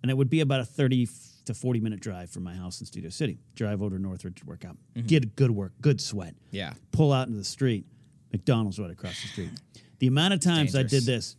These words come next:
Speaker 2: Mm-hmm. Yeah.
Speaker 1: Okay, yeah, we'll
Speaker 2: Yeah,
Speaker 1: go.
Speaker 2: yeah.
Speaker 1: Yeah, yeah, yeah.
Speaker 2: I'll run extra harder tomorrow.
Speaker 1: <laughs> Yeah.
Speaker 2: Yeah.
Speaker 1: It's just the thing, man.
Speaker 2: Mm-hmm. No, yeah.
Speaker 1: Just the
Speaker 2: It
Speaker 1: thing.
Speaker 2: keep, it keeps going. Amber gets on me. She's like, "You need a, running's cool, but, like," she's like, "Your arms are getting a little,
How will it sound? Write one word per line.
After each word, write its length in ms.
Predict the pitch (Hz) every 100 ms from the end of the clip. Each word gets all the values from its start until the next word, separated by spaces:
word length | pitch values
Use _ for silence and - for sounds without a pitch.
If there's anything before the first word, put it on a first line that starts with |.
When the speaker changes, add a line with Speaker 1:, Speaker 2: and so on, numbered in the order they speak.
| -
Speaker 2:
Mm-hmm. 220 | 101 90 - _ _ _ - - - -
Yeah. 580 | - 220 - - 330 240
Speaker 1:
Okay, 160 | 214 196
yeah, 120 | 156
we'll 80 | 151
Speaker 2:
Yeah, 40 |
Speaker 1:
go. 140 | 151 -
Speaker 2:
yeah. 80 |
Speaker 1:
Yeah, 60 | 165
yeah, 120 | 143 143
yeah. 100 | 139
Speaker 2:
I'll 80 |
run 180 | 180 202
extra 420 | 180 185 - 185
harder 300 | 147 143 139
tomorrow. 480 | 131 135 117 113 107
Speaker 1:
<laughs> 280 | 247 196 -
Yeah. 520 | 247 220 135 92 92 -
Speaker 2:
Yeah. 160 | - 233 - - - - 156
Speaker 1:
It's 160 | 202
just 300 | - 269 -
the 60 | -
thing, 320 | - 294 175
man. 240 | 98 92 123
Speaker 2:
Mm-hmm. 460 | 151 160 170 165
No, 180 | 170 175
yeah. 80 | 110
Speaker 1:
Just 200 | 151 -
the 60 | -
Speaker 2:
It 40 |
Speaker 1:
thing. 100 | 139
Speaker 2:
keep, 120 | - -
it 120 | -
keeps 240 | 147 147 -
going. 260 | 92 85
Amber 180 | 127 156
gets 180 | 147 139
on 160 | 123 110
me. 180 | 110 104
She's 180 | - 104
like, 140 | 101
"You 80 | 135
need 160 | 170 165
a, 180 | 120 - - - - -
running's 380 | 127 202 196 143
cool, 540 | - 240 147 107 110 - - - -
but, 120 | - 127
like," 380 | 127 113 - -
she's 240 | - 123
like, 160 | 110 98 - - - - -
"Your 140 | 120
arms 240 | 175 220 143
are 40 |
getting 180 | 139 139
a 60 |
little, 300 | 131 127 120